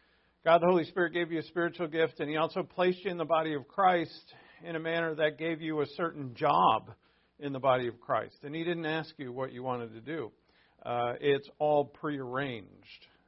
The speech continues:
And so it's up to us to find out what God's will is for our life. And to, uh, if we don't do that, and we seek that independent way when it comes to God, we'll never really do any good work,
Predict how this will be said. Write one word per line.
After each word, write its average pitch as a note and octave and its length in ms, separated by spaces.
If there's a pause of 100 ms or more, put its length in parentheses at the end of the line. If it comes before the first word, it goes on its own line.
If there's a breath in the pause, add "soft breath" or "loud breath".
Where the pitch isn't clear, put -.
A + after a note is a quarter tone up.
(100)
And A#2+ 200
so C3+ 140
it's B2+ 160
up D#3 180
to D3 80
us C#3 320
to B2 180
find C3+ 300
out C#3 260
what C3+ 220
God's B2+ 300
will E3+ 280
is A2+ 100 (100)
for G#2 140
our G2+ 140
life. G#2+ 300 (680 soft breath)
And A#2+ 400 (120)
to, B2 460 (220)
uh, A#2+ 300 (100)
if D#3 220
we C3+ 160
don't G3 420
do C3 200
that, F2+ 400 (120)
and B2 180
we B2 240 (120)
seek D3+ 260
that B2 260
independent D3+ 760
way G#2+ 440 (360 soft breath)
when B2 180
it B2 100
comes B2+ 260
to A2+ 100
God, A#2+ 500
we'll C3+ 140
never F#3+ 280
really E3+ 340
do D#3+ 240
any D3 160
good C3+ 260
work, C#3 380